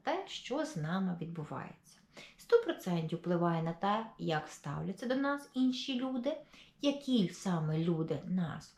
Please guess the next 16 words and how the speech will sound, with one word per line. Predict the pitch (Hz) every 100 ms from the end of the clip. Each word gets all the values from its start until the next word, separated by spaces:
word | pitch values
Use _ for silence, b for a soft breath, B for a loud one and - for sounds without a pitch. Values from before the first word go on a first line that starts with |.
| -
оточують, | 370 - 185 151 147 - 359 - - B B B B B -
і | 330 466 453 440 -
наскільки | 202 196 - - 170 - 160
сильно | - 202 294 330 214 156 180
вони | 175 185 269
можуть | 214 170 202 196 180
вплинути | - - - 170 160 175 - 554 571 -
на | 185 247 254
наше | 165 160 - -
життя, | - - 330 320 302 302 B -
на | 415 370 190 160
наші | 156 151 -
переконання, | - 165 190 - 339 349 339 294 233
на | 185 240 262
наш | 180 151 - - -
настрій, | 269 349 339 - 302 B